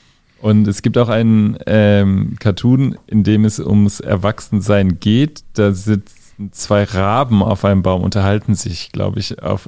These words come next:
über das Erwachsensein. Und der eine ist etwas dicker geworden und sagt, dass ihm das Erwachsensein nicht gut tut.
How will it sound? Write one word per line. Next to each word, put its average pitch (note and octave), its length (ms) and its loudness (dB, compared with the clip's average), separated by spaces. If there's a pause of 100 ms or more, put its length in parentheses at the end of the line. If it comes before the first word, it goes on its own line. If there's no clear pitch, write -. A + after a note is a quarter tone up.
(140)
über G2+ 140 -20
das G2 120 -6
Erwachsensein. F#2 600 -2
Und F2+ 120 -4
der - 80 -4
eine G2 140 0
ist F2+ 140 -6
etwas G#2 300 -6
dicker G#2 260 -2
geworden F#2 400 -4
und F#2 100 -2
sagt, - 260 -4
dass F#2+ 160 -8
ihm G2 100 0
das F2+ 120 -8
Erwachsensein F#2 840 -4
nicht F2+ 160 -8
gut A2+ 220 -4
tut. G#2 240 -4